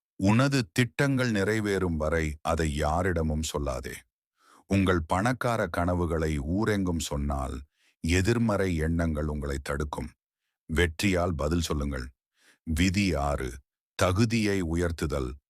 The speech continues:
திறமை உள்ளவனுக்கு தோல்வி என்பதே இல்லை. நீங்கள் செய்யும் வேலையில் உங்களை மிஞ்ச ஆளில்லை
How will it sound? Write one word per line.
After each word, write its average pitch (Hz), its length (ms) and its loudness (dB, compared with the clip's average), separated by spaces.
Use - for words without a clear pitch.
திறமை 98 500 2
உள்ளவனுக்கு 85 600 -2
தோல்வி 78 440 -2
என்பதே 71 440 -4
இல்லை. 64 300 -6
நீங்கள் 131 380 4
செய்யும் 143 520 0
வேலையில் 110 680 0
உங்களை 92 300 0
மிஞ்ச 117 440 2
ஆளில்லை 95 800 0